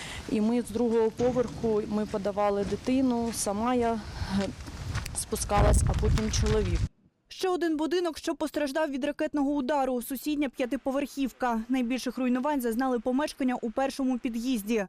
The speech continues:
Speaker 2: Без житла на понад рік залишилась пані Людмила. В своїй оселі вона жила з донькою.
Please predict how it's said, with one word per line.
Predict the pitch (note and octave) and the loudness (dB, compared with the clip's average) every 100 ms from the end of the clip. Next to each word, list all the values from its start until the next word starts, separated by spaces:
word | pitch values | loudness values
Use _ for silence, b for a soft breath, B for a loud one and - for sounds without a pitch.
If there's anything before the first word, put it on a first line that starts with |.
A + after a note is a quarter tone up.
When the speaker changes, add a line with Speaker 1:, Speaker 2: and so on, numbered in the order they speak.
| - | -2
Speaker 2:
Без | D4+ D#4+ | -2 0
житла | D#4 D#4+ D#4+ | 0 0 0
на | C#4+ | 0
понад | D4+ D4+ C#4 C#4+ | 0 0 0 0
рік | D#4 A#3+ | -2 0
залишилась | B3 B3 A#3 D4+ C4+ - | 0 0 0 -2 -2 -4
пані | - B3+ B3 | -2 0 2
Людмила. | A#3+ A3+ B3 C#4 A#3 A3 G3 - | 0 0 2 2 2 0 -2 -4
В | |
своїй | C4+ E4+ F#4 | -4 0 2
оселі | D#4+ - E4+ E4 | 0 0 0 2
вона | C4 B3+ C4+ | 2 2 2
жила | B3+ B3+ B3+ | 0 0 0
з | A3 | 0
донькою. | B3 C#4+ A3 B3+ A#3 B3 | 0 0 0 0 0 0